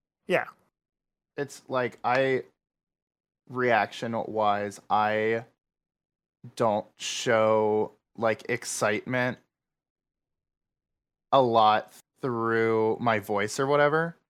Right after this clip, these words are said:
Speaker 2: Um, other, other emotions for sure, but, like,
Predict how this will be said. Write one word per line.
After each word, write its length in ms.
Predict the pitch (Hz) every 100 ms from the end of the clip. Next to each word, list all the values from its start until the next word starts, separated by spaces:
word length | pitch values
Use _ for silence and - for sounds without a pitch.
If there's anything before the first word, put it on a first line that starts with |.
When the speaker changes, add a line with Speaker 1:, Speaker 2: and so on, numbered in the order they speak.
| _ _ _ _ _ _ _ -
Speaker 2:
Um, 440 | 117 107 101 90 - _
other, 640 | 139 151 180 175 170 - - _ _ _ _ 147
other 360 | 147 151 165
emotions 480 | 143 143 143 160 143
for 180 | - 151
sure, 360 | - 117 - - _ _ _ _ _ _ -
but, 240 | 135 -
like, 340 | 120 120 -